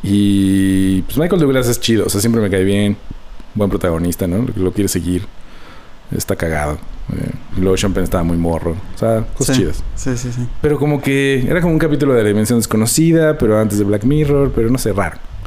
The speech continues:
Speaker 2: Ya.
Speaker 1: Y, y como que me quedé así como, no sé, o sea, como que Seven obviamente no ha envejecido tanto, está muy chida.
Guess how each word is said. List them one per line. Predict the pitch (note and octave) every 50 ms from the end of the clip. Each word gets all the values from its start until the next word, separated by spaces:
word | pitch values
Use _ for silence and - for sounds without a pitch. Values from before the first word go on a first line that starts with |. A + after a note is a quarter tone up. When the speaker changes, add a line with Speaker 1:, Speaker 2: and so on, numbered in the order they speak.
| -
Speaker 2:
Ya. | - B2+ B2 B2 - - - - - - - -
Speaker 1:
Y, | A#2 A#2+ A#2+ A#2+ A#2+ B2 A#2+ A#2+ A#2 A2 A2+ - - - - - - - - - - - - - - - - - -
y | A#2+ A2
como | - C3 B2 A#2
que | B2
me | B2 B2 A#2+
quedé | B2+ C3
así | C3 C3 D3 C3+
como, | C#3 B2 A2+ A2+ G#2+ G#2+ - - - - - - - - - - - - - - - - - - - - - - - - - D#3+
no | D#3
sé, | - - - G2 G2 G2+ G2+ F#2+ F#2+ F#2+ - - -
o | G#2 G2+ G#2+ A2
sea, | A2 B2+ A#2
como | - B2 A#2 A#2 G#2
que | G#2+ A2+ A2 A2 A2 G#2
Seven | - - B2+ B2+ B2+ A#2+ A#2 G2+ - -
obviamente | G#2+ A2+ A2+ G#2+ A2 G#2+ G2 A2
no | G#2+
ha | G#2+
envejecido | G#2+ G2 - F#2+ F#2 G#2+ G#2 G2
tanto, | F#2+ - G2 G#2 A#2+ - E3+
está | D3+ B2+ -
muy | G2+ F#2+ F#2+
chida. | F2 - A#2+ A#2+ B2+ E3 G#3+